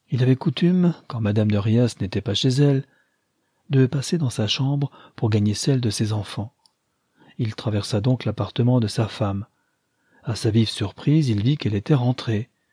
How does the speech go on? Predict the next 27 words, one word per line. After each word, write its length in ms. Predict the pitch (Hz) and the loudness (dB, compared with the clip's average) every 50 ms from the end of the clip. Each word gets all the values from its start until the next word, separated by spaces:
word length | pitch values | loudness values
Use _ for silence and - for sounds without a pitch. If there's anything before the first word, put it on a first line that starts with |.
| _ _ _ _ - - | _ _ _ _ -6 -4
et 100 | 147 113 | -4 -4
probablement 600 | - - 117 107 107 104 107 104 107 120 139 143 | -2 -2 -2 0 0 0 0 0 2 4 4 4
depuis 240 | 120 110 - - 117 | 4 2 0 2 0
longtemps 340 | 120 117 110 - - 95 95 | 2 2 0 -2 -4 -6 -2
déjà, 420 | 101 107 110 131 147 147 165 - _ _ _ _ _ _ _ _ - | -2 0 0 2 0 0 0 -4 _ _ _ _ _ _ _ _ -2
car 180 | - 123 131 | 0 2 2
elle 80 | 131 135 | 2 2
était 180 | 123 - 117 | 2 0 -4
couchée 400 | - - 135 117 - - 165 175 | -4 -4 -4 -4 0 2 2 4
et 40 | 170 | 4
elle 140 | 139 113 107 | 4 4 4
dormait. 460 | 107 110 107 101 101 98 90 95 - _ _ _ _ _ _ _ _ _ _ _ _ _ _ _ _ _ _ _ _ _ _ _ _ _ _ _ _ _ _ _ _ - | 2 2 0 0 -2 -4 -6 -8 -10 _ _ _ _ _ _ _ _ _ _ _ _ _ _ _ _ _ _ _ _ _ _ _ _ _ _ _ _ _ _ _ _ 0
Elle 160 | 139 127 120 | 2 4 4
dormait, 460 | 139 139 139 131 123 110 110 120 - _ _ _ _ _ _ _ _ _ _ _ - | 4 4 4 4 2 2 2 0 -2 _ _ _ _ _ _ _ _ _ _ _ -2
un 160 | 143 123 120 | 0 2 2
bras 220 | 117 110 135 147 143 | 2 2 2 2 2
replié 440 | 127 120 110 - 117 123 135 143 | 2 0 0 0 2 2 4 2
sous 160 | 139 - - 120 | 2 0 -6 -6
sa 180 | - 107 98 | -6 -6 -8
tête. 460 | - - - 95 95 101 _ - _ _ _ _ _ _ _ _ _ _ _ _ _ _ _ _ _ _ - - | -8 -8 -8 -8 -8 -8 _ -20 _ _ _ _ _ _ _ _ _ _ _ _ _ _ _ _ _ _ -6 -2
L'image 420 | 117 117 110 107 104 104 - - | 0 2 2 2 2 0 -2 -4
pâle 320 | - - 120 117 113 107 101 | -2 0 0 2 2 2 0
et 80 | 98 | 0
ardente 480 | 98 101 101 101 110 120 127 120 - 101 | 0 0 0 0 2 2 2 0 -2 -4
de 100 | 98 98 | -4 -2
la 100 | 95 98 | -2 -2
comédienne, 680 | - 104 98 98 95 98 117 117 120 120 117 110 | -4 -2 -2 -2 -2 2 4 4 4 4 2 0